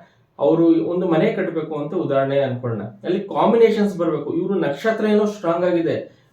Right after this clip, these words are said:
but ಕಾಂಬಿನೇಷನ್ಸ್ ಬರ್-, ಬಂದಿಲ್ಲ ಅಂದ್ರೆ ಯಾವ ನಕ್ಷತ್ರನೂ ಸಪೋರ್ಟ್ ಮಾಡಲ್ಲ. ಅವ್ರು ಕಾಂಬಿನೇಷನ್ಸ್ ಅಲ್ಲಿ, ಈಗ ಒಂದ್ ಮನೆ ಕಟ್ಬೇಕು ಅಂದ್ರೆ ನಾಲ್ಕನೇ ಮನೆ, ಅವ್ರ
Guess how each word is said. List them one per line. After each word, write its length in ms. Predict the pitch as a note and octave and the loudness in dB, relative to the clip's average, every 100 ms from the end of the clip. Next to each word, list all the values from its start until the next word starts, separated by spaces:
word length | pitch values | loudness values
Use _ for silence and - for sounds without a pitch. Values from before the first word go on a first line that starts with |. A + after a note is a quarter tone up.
| - | -8
but 200 | D#3+ - | -6 -4
ಕಾಂಬಿನೇಷನ್ಸ್ 800 | B2 C#3 G3+ A#3 G#3+ G#3 G3 D3 | 0 4 6 6 4 4 0 -2
ಬರ್-, 460 | C3+ C3 A#2 - B2 | -2 -2 -4 -6 -4
ಬಂದಿಲ್ಲ 340 | C3 D3 D3 | -2 -2 -2
ಅಂದ್ರೆ 560 | A#2 A2 C3+ - - _ _ _ | -2 -2 -4 -4 -10 _ _ _
ಯಾವ 280 | C#3 D3 G#3 | 0 2 4
ನಕ್ಷತ್ರನೂ 540 | G#3 G3+ F#3 E3+ F#3 - | 2 0 -2 -2 -2 -4
ಸಪೋರ್ಟ್ 420 | D3+ - C#3 C3+ | -6 -6 -8 -6
ಮಾಡಲ್ಲ. 360 | A#2+ A2+ G#2+ | -6 -4 -6
ಅವ್ರು 220 | C3 C3+ - | -8 -8 -10
ಕಾಂಬಿನೇಷನ್ಸ್ 880 | - C3 G3+ G3+ G#3 G3 F#3 D#3+ | -8 -4 0 4 6 4 0 -4
ಅಲ್ಲಿ, 520 | D3+ C3 E3 B3+ - - _ _ - | -4 0 0 0 -6 -18 _ _ -12
ಈಗ 180 | C3+ C#3+ | -4 -2
ಒಂದ್ 220 | D3 D#3 | -2 -2
ಮನೆ 200 | D3+ F#3 | 2 2
ಕಟ್ಬೇಕು 400 | F#3 E3 E3 E3 | 2 -2 -2 -2
ಅಂದ್ರೆ 240 | D3 D3 | -2 -2
ನಾಲ್ಕನೇ 400 | C#3+ C3+ D3+ D3+ | -2 -2 -2 -4
ಮನೆ, 200 | D3 D3 | -6 -4
ಅವ್ರ 300 | C#3+ C#3+ C#3 | 0 0 0